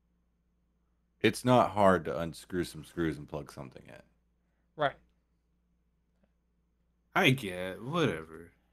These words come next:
Speaker 3: I guess. <laughs> Y'all got it.
Speaker 2: All right.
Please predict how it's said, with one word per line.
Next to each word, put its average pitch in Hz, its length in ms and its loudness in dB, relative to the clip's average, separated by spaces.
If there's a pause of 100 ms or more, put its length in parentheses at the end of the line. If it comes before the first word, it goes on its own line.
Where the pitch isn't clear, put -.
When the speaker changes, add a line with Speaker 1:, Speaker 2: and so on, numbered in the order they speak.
Speaker 3:
I 143 100 -2
guess. 80 580 -2 (500)
<laughs> - 520 -20
Y'all 160 180 12
got 104 240 10
it. 98 240 4 (1120)
Speaker 2:
All 156 120 8
right. 143 360 6